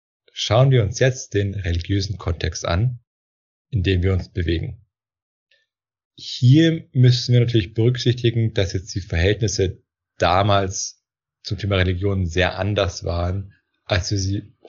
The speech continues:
heute kennen. Und zwar gab es natürlich nicht einen zeitlichen Unterschied, es macht auch immer einen kulturellen Unterschied, sondern dieses heidnische System war auch natürlich anders als jetzt unser monotheistisches, das wir jetzt gewohnt sind.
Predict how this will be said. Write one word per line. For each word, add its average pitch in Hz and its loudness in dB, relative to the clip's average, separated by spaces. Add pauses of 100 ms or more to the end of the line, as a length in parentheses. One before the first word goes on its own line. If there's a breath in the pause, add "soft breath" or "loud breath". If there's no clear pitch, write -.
heute 95 -2
kennen. - -8 (1000)
Und 127 0
zwar 127 4
gab 120 2
es 123 -2
natürlich 110 -2
nicht - -8
einen 101 -8
zeitlichen 131 -4
Unterschied, 123 -4
es - -12
macht 90 -10
auch - -10
immer 90 -10
einen 92 -12
kulturellen 107 -2
Unterschied, 107 -8
sondern 98 -4 (760 loud breath)
dieses 120 0
heidnische 107 0
System 107 -4 (520)
war 101 0
auch 98 0
natürlich 92 -6
anders 98 -2
als - -6
jetzt - -12
unser 95 -4
monotheistisches, 90 -6 (1400)
das 113 -2
wir 113 2
jetzt 101 -2
gewohnt 90 -2
sind. 87 -8